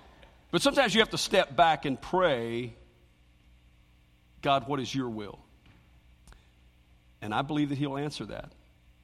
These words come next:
And I believe you will know. We will know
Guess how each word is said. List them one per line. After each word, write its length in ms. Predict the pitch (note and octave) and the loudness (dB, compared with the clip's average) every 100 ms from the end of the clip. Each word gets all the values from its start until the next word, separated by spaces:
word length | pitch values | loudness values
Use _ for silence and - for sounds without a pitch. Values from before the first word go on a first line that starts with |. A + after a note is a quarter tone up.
| _ _ - | _ _ -6
And 140 | A2 | -4
I 80 | G#2+ | -4
believe 300 | A2+ A#2 A2 | -4 -6 -6
you 120 | A#2 | -8
will 160 | A2+ C#3 | -6 -4
know. 320 | B2+ F#2+ G2+ - _ _ _ _ | -4 -6 -14 -20 _ _ _ _
We 180 | G2 A2+ | -6 -6
will 200 | A#2 B2+ | -4 -6
know 440 | C#3 E3 D#3 F2 | -6 -6 -8 -12